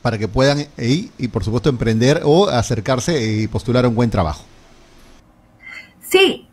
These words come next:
Speaker 2: sí, sí, hemos trabajado con grupos, nosotros trabajamos mucho el tema de responsabilidad social también,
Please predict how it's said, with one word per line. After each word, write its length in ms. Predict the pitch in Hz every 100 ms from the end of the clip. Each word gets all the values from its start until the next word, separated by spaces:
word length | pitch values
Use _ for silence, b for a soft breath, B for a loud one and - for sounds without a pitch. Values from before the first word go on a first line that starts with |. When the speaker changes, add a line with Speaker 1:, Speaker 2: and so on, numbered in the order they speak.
| _
Speaker 2:
sí, 240 | - 330
sí, 260 | - 302 233
hemos 260 | 247 311 -
trabajado 520 | 311 226 269 277 269
con 260 | 262 208
grupos, 340 | 220 214 247 294
nosotros 540 | 208 233 226 240 -
trabajamos 480 | - 196 190 233 247
mucho 380 | 240 262 247 233
el 80 | 208
tema 180 | 202 214
de 60 |
responsabilidad 680 | 226 233 196 196 170 165 175
social 440 | 185 190 185 170
también, 460 | 180 190 180 175